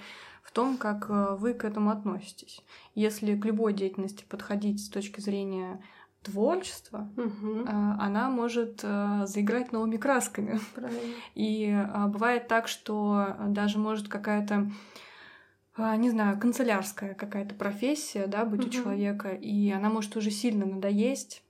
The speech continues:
Speaker 1: и уже нет этой искры, <laughs> с которой ты
Speaker 2: Мгм.
Speaker 1: захот-, ну, то есть, возможно, ты пришел в эту профессию с искрой,
Speaker 2: Мгм.
Speaker 1: да, но что-то случилось, да, со временем. Так вот, э, творческий подход, э, к решению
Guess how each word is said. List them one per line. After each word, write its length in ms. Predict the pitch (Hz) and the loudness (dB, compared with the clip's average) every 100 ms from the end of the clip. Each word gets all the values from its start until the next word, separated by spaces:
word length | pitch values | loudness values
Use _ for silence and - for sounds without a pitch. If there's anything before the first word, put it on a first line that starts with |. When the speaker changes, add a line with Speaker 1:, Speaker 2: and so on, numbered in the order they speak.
| _ | _
Speaker 1:
и 260 | - 214 208 | -4 0 4
уже 200 | 208 208 | 4 4
нет 240 | 226 220 | 4 2
этой 240 | 208 214 208 | 0 -2 -2
искры, 500 | 208 202 - 220 208 - - | -2 -4 -6 -8 -10 -12 -14
<laughs> 220 | - 208 | -10 -6
с 100 | - | 0
которой 300 | 214 262 214 | 4 6 8
ты 80 | 233 | 8
Speaker 2:
Мгм. 100 | 214 | 6
Speaker 1:
захот-, 200 | 208 233 | 4 2
ну, 160 | 254 262 | 2 6
то 60 | |
есть, 140 | 226 214 - - | 6 4 -8 0
возможно, 520 | 226 226 277 262 226 | 4 6 6 6 4
ты 120 | 208 | 2
пришел 360 | 208 208 247 214 | 0 2 2 2
в 20 | |
эту 100 | 202 | 0
профессию 520 | 202 214 226 208 196 | -2 0 -2 -2 -4
с 100 | - | -6
искрой, 540 | - 269 370 - 196 202 - | 2 4 4 0 -8 -6 0
Speaker 2:
Мгм. 380 | 254 220 233 208 | 0 2 2 4
Speaker 1:
да, 240 | 233 254 | 4 4
но 380 | 208 240 285 247 | 4 4 4 2
что-то 340 | - 240 240 | 0 2 2
случилось, 640 | 240 220 214 233 185 190 - | 0 -2 -4 0 0 -2 -4
да, 400 | 208 240 214 202 | -2 -2 -4 -4
со 160 | 208 | -4
временем. 600 | 202 233 294 247 196 208 - - - - | 0 0 2 0 -2 -4 -12 -16 -18 -12
Так 140 | 208 208 | -6 2
вот, 320 | 233 302 277 | 2 2 0
э, 220 | 247 233 214 | 0 0 0
творческий 460 | 226 262 - - 214 | -2 -2 -4 -6 -4
подход, 560 | 202 - 233 214 208 | -4 -2 2 2 0
э, 220 | 202 196 202 | -6 -6 -6
к 40 | 208 | -4
решению 720 | 208 233 214 202 196 190 | -2 2 4 4 2 -2